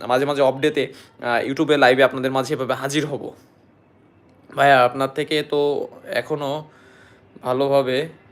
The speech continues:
ভালোবাসা পাইলাম না। আহ, আমি, আহ, ভালোবাসা দিব, but হচ্ছে আমি কেটে দেওয়ার পরে আপনারা রিপ্লাই দিব, সব কিছু করবো। কারণ আমি আসলে, আহ, ই করতে পারছি না, মানে বললাম তো, আমি এই যে কী কয়, রিপ্লাইটা দিতে দেওয়ার সিস্টেমটা এখনও পাচ্ছি না। আমি টাচ করতেছি, but এখানে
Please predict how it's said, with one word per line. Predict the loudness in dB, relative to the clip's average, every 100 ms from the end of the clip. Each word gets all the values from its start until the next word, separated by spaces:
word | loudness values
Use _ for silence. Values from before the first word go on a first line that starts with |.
| _ -6
ভালোবাসা | -2 0 -2 -2 -4 -4 -16 _ _ _
পাইলাম | 2 2 2 -2
না। | -8
আহ, | -12 -20 -6 0 2 2
আমি, | 2 0 0 0 0 0
আহ, | 2
ভালোবাসা | 4 4 4 0
দিব, | 0 2 4 4 4
but | 4 2
হচ্ছে | 0 2
আমি | 2 0 -6 0
কেটে | 2 4
দেওয়ার | 6 6
পরে | 6 4
আপনারা | 4 0 0
রিপ্লাই | -2 0 0
দিব, | 0 -2
সব | -2 -6
কিছু | -8 -10
করবো। | -4 -2 0
কারণ | 2 0 -2 -18 -10
আমি | -4 0 0
আসলে, | 0 2 2 2
আহ, | 0
ই | -2 -2 0
করতে | 0 2
পারছি | 2 0 -2
না, | -4 -2
মানে | -2 -2
বললাম | 0 0 0
তো, | 0
আমি | 0 -4 -12 -20 -14 -4
এই | -2
যে | 2 0
কী | 0 0
কয়, | 2
রিপ্লাইটা | 2 4 6 6 4
দিতে | 2 0
দেওয়ার | 4 6 6
সিস্টেমটা | 2 -8 -4 0
এখনও | 0 0
পাচ্ছি | -2 -2 -2 -4
না। | -2
আমি | -2
টাচ | 0 -2 -2
করতেছি, | -6 -4 -4 0
but | 0
এখানে | 0 -2 -4